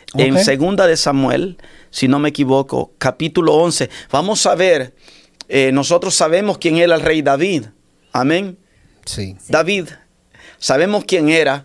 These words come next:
Speaker 1: y qué representaba David.
Speaker 2: Ujú.
Speaker 1: Amén.
Speaker 3: Amén.
Speaker 1: Pero aquí la Biblia nos enseña una historia en donde David, los reyes salían a la guerra, pero David se queda tranquilo, ¿verdad? Y se
Speaker 2: Ujú.
Speaker 1: queda en el, en el palacio.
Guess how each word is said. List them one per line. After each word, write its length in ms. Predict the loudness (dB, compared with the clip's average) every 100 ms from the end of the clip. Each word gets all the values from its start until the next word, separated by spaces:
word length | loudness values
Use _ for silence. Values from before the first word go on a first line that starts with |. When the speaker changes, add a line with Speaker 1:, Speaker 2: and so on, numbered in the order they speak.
| -16 -6
Speaker 1:
y 120 | -2
qué 140 | 0
representaba 840 | 0 0 -2 0 -2 0 0 2 2
David. 360 | 0 -2 -10 -14 _
Speaker 2:
Ujú. 180 | -14 -14 -14 -6
Speaker 1:
Amén. 500 | -2 0 0 -2 -8 -16
Speaker 3:
Amén. 160 | -20 -2
Speaker 1:
Pero 180 | 0 0
aquí 480 | 0 0 0 -2 0
la 140 | 0
Biblia 300 | 0 -2 -2
nos 140 | -2 -2
enseña 420 | 0 -2 0 -2
una 200 | 0 -2
historia 640 | -4 -2 0 0 0 -4 -8 -20 -12 -2
en 200 | 0 2
donde 280 | 2 2
David, 480 | 2 2 0 -2 -4 -8 -10 0
los 200 | 0 2
reyes 280 | 4 4
salían 440 | 2 0 2 2 2
a 40 |
la 160 | 0 2
guerra, 340 | 0 -2 -6 -8 -8 0
pero 220 | 2 2
David 240 | 0 0
se 180 | -2 -2
queda 300 | 0 0 0
tranquilo, 580 | -2 -4 -6 -2 -2 -2 -6 -10 -18 -18 -2
¿verdad? 440 | 0 2 0 0 -14 -20 _
Y 160 | -4 0
se 120 | -2
Speaker 2:
Ujú. 60 | 0
Speaker 1:
queda 440 | 2 4 2 0 _ -2
en 200 | 2 2
el, 160 | 0 0
en 140 | 0
el 120 | 0
palacio. 680 | 0 2 2 0 0 -2